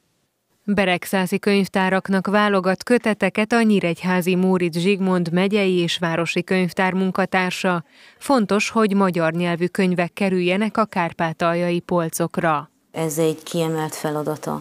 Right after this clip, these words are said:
Speaker 2: nem csak a kultúrának, hanem a kormányzatnak, Magyarországnak,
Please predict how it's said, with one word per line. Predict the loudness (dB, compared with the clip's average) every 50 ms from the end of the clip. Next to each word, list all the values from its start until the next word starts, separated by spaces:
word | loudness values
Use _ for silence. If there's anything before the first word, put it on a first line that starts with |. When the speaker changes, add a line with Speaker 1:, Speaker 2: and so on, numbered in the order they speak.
| -10 -8
Speaker 2:
nem | -6 -4 -4 -4 -4
csak | -6 -6 -6
a | -6
kultúrának, | -6 -6 -6 -6 -6 -4 -4 -2 -2 0 0 0 0 2 0 -2 -2 -4 -10 -20 -20 -20 -12 -8
hanem | -6 -4 -2 -2 -2 -2
a | -2 -4 -4 -6 -4
kormányzatnak, | 2 4 4 4 4 4 2 2 0 0 -2 -4 -4 -4 -6 -6 -6 -4
Magyarországnak, | -2 -2 0 0 0 0 0 0 -2 -2 -4 -4 -4 -4 -4 -6 -8 -8